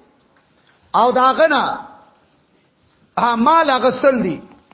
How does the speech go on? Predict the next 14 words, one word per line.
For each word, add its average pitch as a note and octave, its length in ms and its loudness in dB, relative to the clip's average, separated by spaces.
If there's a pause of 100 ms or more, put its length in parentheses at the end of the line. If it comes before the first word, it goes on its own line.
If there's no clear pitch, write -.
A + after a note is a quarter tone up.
(2750)
نبی B3 300 0
علیہ D#4+ 120 2
الصلوۃ C#4+ 500 0
والسلام C4 520 2
راووتو. C4+ 500 0 (1800)
په G#3 120 -2
دې D#4+ 260 0
کې C#4+ 80 0 (120)
اطلاع C#4 280 2
رااله، C4+ 280 2 (140)
الته C4+ 280 0 (300)
مکی A3+ 320 0
مشرکین C4 540 0
راووتل. F#3+ 500 0